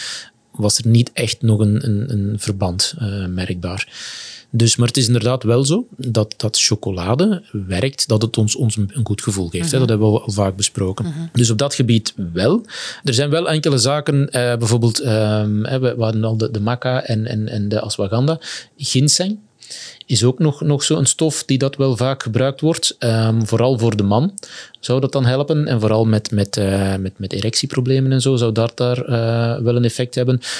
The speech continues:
Speaker 1: Zo zijn er nog zaken. Bepaalde voedingsmiddelen die stikstof gaan verhogen in het lichaam. En stikstof zorgt ervoor dat bloedvaten verder gaan openstaan. En als een bloedvaten verder gaan openstaan, kan dat ook erectie bevorderen. Noten gaan stikstof verhogen in het lichaam.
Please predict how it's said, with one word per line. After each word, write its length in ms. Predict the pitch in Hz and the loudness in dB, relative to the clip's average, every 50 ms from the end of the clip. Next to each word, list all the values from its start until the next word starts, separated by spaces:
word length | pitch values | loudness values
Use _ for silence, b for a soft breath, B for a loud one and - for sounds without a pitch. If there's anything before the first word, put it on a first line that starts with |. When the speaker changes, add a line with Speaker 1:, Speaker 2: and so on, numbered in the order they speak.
| B B B | B B B
Speaker 1:
Zo 200 | B - 117 117 | B 0 2 2
zijn 220 | 107 113 127 123 123 | 4 2 2 0 2
er 100 | 113 117 | 4 4
nog 180 | 120 127 - | 4 4 2
zaken. 560 | - - 147 143 147 - 156 147 147 147 143 - | 0 0 0 -2 -2 0 2 2 2 2 2 2
Bepaalde 420 | - 107 - 120 117 117 113 113 | 0 0 0 2 2 2 2 0
voedingsmiddelen 800 | - - 117 131 139 131 - - 123 120 - - 110 104 104 - - | 2 2 4 4 4 4 2 2 2 2 4 4 2 2 0 -2 -2
die 240 | 110 107 104 104 104 - | 0 0 2 0 0 -2
stikstof 720 | - - - - 135 131 - - - 160 151 - - - _ | -2 -2 -2 -2 -4 -4 -4 -2 -2 -2 -2 -4 -8 -14 _
gaan 260 | - - 143 147 147 | -6 -4 -2 0 0
verhogen 380 | 139 147 131 139 151 147 156 156 | 0 2 2 2 2 2 0 0
in 100 | - 139 | 0 0
het 100 | 135 139 | 0 2
lichaam. 380 | - 147 143 - - 160 180 196 196 B B B B B B B B B B | 0 0 -2 -2 -2 -4 -4 -4 -6 B B B B B B B B B B
En 120 | B 107 - | B -2 -2
stikstof 460 | - - 123 - - - - 127 - | 0 0 0 0 0 0 0 0 0
zorgt 320 | - - 127 123 117 - | 0 2 2 2 0 0
ervoor 280 | - 107 101 107 110 101 | -2 0 2 2 2 2
dat 160 | 101 98 92 | 0 0 0
bloedvaten 640 | 95 107 117 117 - - 123 113 113 - 110 104 104 - 123 | 2 2 2 2 2 0 -2 -2 0 0 -2 -2 -2 -4 -6
verder 340 | - 110 104 104 104 110 104 | -4 -4 -2 0 0 -2 -2
gaan 300 | 95 - 110 101 101 - | -2 -2 -2 -2 -2 0
openstaan. 680 | 139 117 123 123 151 139 - - - 143 147 147 147 - | 0 0 2 2 2 0 0 0 0 0 0 0 -2 0
En 140 | 127 107 | 0 -2
als 100 | 107 101 | 0 -2
een 80 | 101 101 | -2 -2
bloedvaten 540 | 95 107 113 113 - - 110 107 110 - 107 | 0 2 2 2 0 0 -2 -2 -2 -2 0
verder 300 | 98 107 104 104 107 104 | 0 0 0 0 -2 -2
gaan 140 | 101 98 107 | -2 0 0
openstaan, 460 | 110 110 - - - - 117 117 113 | 0 0 -2 -4 -4 -2 0 0 0
kan 160 | 107 110 101 | 0 -2 -4
dat 140 | 98 92 98 | -2 -2 -2
ook 140 | 104 107 - | -4 -4 -4
erectie 380 | - - 110 107 - - 117 | -4 -4 -4 -2 -2 -4 -4
bevorderen. 440 | 110 110 95 107 107 110 113 117 113 B B B B B B B B B B | -4 -2 -2 -2 -2 0 0 -2 -2 B B B B B B B B B B
Noten 560 | 127 110 107 110 117 127 - 160 147 139 143 _ | 2 4 4 4 4 4 2 0 -2 -2 -6 _
gaan 260 | - - 123 120 120 | -8 -4 -2 -2 -2
stikstof 460 | - - - 120 - - - 139 131 | -2 -2 -2 -4 -4 -2 -2 -2 -2
verhogen 400 | - - 120 110 120 123 123 127 | -2 0 0 2 2 4 4 4
in 60 | 120 | 2
het 120 | 113 113 - | 2 2 2
lichaam. 400 | 117 117 - - 131 127 127 | 0 0 0 0 -2 -2 -2